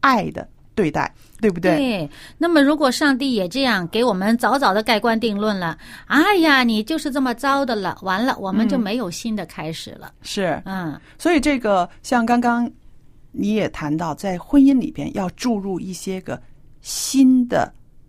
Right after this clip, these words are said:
Speaker 1: 这个能源。
Speaker 2: 嗯。
Speaker 1: 因为你对你的婚姻还有盼望，对你的配偶还有期待，那这种心态的话，会让你的婚姻呢，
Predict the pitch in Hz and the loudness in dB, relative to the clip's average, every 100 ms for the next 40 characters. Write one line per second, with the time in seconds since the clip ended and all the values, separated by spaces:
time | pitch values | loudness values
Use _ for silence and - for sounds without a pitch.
0 | - - - - 185 - - - 180 156 | -20 -20 -18 -8 -8 -6 -12 -2 4 4
1 | 175 196 117 170 - - - - - 214 | 4 0 -4 -8 -12 -20 -20 -14 -6 -4
2 | 180 160 - - - - 381 349 247 202 | -6 -12 -18 -20 -6 -2 2 4 4 4
3 | 269 214 170 170 226 220 226 - 190 226 | 0 0 -2 -4 -2 0 -2 -4 -2 -2
4 | 180 - - - 240 196 170 156 151 - | -2 -4 -14 -4 -2 0 -2 -4 -6 -16
5 | - - - - 311 285 190 202 226 262 | -20 -20 -20 0 6 6 6 -2 -2 -2
6 | 185 135 - - 202 202 - - 214 202 | -2 -4 -8 -4 -2 -2 -4 -6 -4 -2
7 | 185 - - - - 262 254 392 285 175 | -2 -2 -12 -20 -2 0 2 2 4 2
8 | 156 - 254 247 247 175 151 202 175 - | 2 6 6 6 -2 -2 -4 -4 -2 0
9 | 220 214 160 - 151 - 196 202 202 190 | 2 2 0 -4 -10 -4 0 0 0 -2
10 | 156 | -4